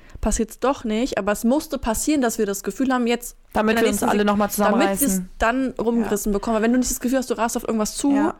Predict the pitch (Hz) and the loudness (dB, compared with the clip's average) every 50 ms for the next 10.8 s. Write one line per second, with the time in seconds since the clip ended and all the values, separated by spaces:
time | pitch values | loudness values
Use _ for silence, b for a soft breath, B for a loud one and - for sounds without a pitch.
0 | B B B B B B B - 214 220 220 214 233 233 233 233 247 240 208 240 | B B B B B B B -2 0 0 0 2 0 2 2 2 2 2 2 2
1 | 277 - 202 - - - 262 285 311 214 202 254 247 190 180 - 247 269 269 269 | 2 2 0 0 0 2 2 2 4 2 2 2 2 2 2 2 2 2 0 0
2 | 254 226 233 247 262 254 269 269 269 - - 233 220 233 233 226 226 226 233 233 | 0 0 0 0 2 2 2 0 0 0 -2 -2 0 0 0 2 2 0 2 2
3 | 240 240 240 - - - 214 214 214 214 214 233 240 - - 254 226 233 240 247 | 0 -2 -2 -4 -4 -2 0 2 2 2 2 0 0 0 2 2 2 2 2 2
4 | 247 240 226 226 220 - 233 220 220 208 - - 208 208 196 - - - 208 202 | 2 2 0 0 0 0 0 0 0 0 0 0 -2 0 -2 -2 -2 0 0 2
5 | 208 226 247 254 247 247 226 214 202 202 208 - - - - - - 214 240 262 | 2 2 2 2 2 2 2 2 2 0 -2 -2 -4 -8 -6 -2 0 2 2 2
6 | 285 285 B B B B B B - - 202 190 202 202 233 240 269 269 254 262 | 0 0 B B B B B B -6 -4 -2 0 2 0 2 2 0 0 2 2
7 | 247 247 254 269 269 262 269 269 277 269 - - 240 226 220 220 220 220 226 226 | 2 2 2 2 2 4 2 2 0 0 -2 -2 0 0 2 2 2 2 0 -2
8 | 226 - 226 226 233 226 226 - - - 220 220 233 220 233 220 - - 220 220 | -2 -2 -2 0 2 2 2 0 0 0 0 0 0 -2 -2 -2 -2 0 0 0
9 | 226 220 233 226 226 - - 220 208 214 208 - 220 208 202 220 220 214 208 208 | 2 2 2 0 0 0 -2 -2 -2 -2 -2 -2 -2 0 0 0 0 0 0 0
10 | 202 208 202 - - 208 202 - - - - 220 196 190 190 | 0 -2 -2 -2 -2 -2 -2 -4 -6 -4 -2 -2 -2 -2 -2